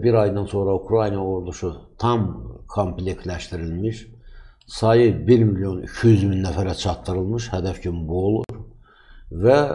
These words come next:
güclü döyüş qabiliyyətinə malik bir ordu şəklində öz ərazilərini rus işğalçılarından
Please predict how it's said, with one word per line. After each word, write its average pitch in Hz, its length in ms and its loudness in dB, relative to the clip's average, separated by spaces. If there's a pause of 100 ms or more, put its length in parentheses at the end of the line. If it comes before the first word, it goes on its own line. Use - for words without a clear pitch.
(300)
güclü 117 440 2
döyüş 127 340 6
qabiliyyətinə 101 500 0
malik 98 460 -2
bir 101 100 2
ordu 104 240 2
şəklində 92 600 -2 (340)
öz 131 240 4
ərazilərini 98 760 0
rus 117 300 0
işğalçılarından 90 920 -2